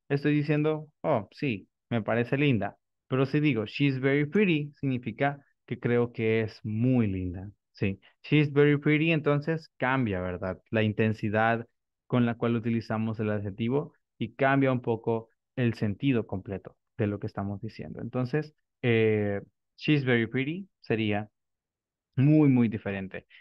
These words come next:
a solo decir, "She's pretty". Muy bien, siguiente.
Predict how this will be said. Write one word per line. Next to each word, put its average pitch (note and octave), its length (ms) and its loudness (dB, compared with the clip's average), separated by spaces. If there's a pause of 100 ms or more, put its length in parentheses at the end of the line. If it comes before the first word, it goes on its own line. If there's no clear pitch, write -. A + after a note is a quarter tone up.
(120)
a A2+ 120 -2
solo G#2 280 -2
decir, G2 340 -6
"She's A2 240 -6
pretty". - 360 -12 (800)
Muy F3 100 4
bien, B2 240 -2 (220)
siguiente. C3+ 540 0